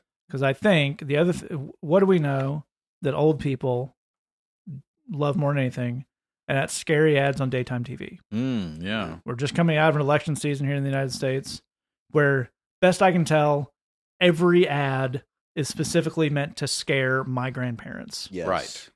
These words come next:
Speaker 1: There's an ad of, "The other political party is the reason your grandkids don't call."
Speaker 2: <laughs> That's
Speaker 1: You
Speaker 2: right.
Speaker 1: know, pretty much coming out and exactly saying that. So I think we can book some cheap time,
Speaker 3: Right.
Speaker 1: like during your judge shows,
Speaker 3: Right.
Speaker 1: whatever they
Speaker 2: Mm,
Speaker 1: like.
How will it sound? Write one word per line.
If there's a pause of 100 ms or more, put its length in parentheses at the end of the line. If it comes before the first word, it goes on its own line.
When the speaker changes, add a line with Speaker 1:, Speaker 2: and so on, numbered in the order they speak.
(140)
Speaker 1:
There's
an
ad
of, (200)
"The
other
political
party (240)
is
the
reason
your
grandkids
don't
call." (180)
Speaker 2:
<laughs>
That's (540)
Speaker 1:
You
Speaker 2:
right.
Speaker 1:
know,
pretty
much (360)
coming
out
and
exactly
saying
that.
So
I
think (220)
we
can
book
some
cheap
time, (120)
Speaker 3:
Right.
Speaker 1:
like
during
your
judge
shows,
Speaker 3:
Right.
Speaker 1:
whatever
they
Speaker 2:
Mm,
Speaker 1:
like.